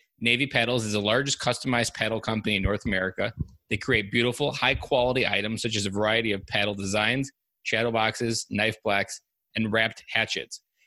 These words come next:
baseball bats, wooden hockey sticks, and more. They also sell coins, five fifty paracord, S O G knives, and K-bar knives. They work closely with nearly one hundred foundations and nonprofit organizations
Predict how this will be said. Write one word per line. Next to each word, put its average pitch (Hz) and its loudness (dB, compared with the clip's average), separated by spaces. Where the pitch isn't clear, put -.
baseball 127 2
bats, 139 0
wooden 139 0
hockey 113 -2
sticks, 113 -2
and 98 0
more. 92 0
They 113 0
also 151 0
sell 107 0
coins, 143 0
five 131 2
fifty 127 0
paracord, 135 2
S 117 0
O 123 2
G 117 0
knives, 127 0
and 107 0
K-bar 104 0
knives. 87 -2
They 110 2
work 123 -2
closely 143 0
with 120 -2
nearly 110 2
one 127 0
hundred 147 -2
foundations 123 0
and 101 0
nonprofit 113 0
organizations 110 0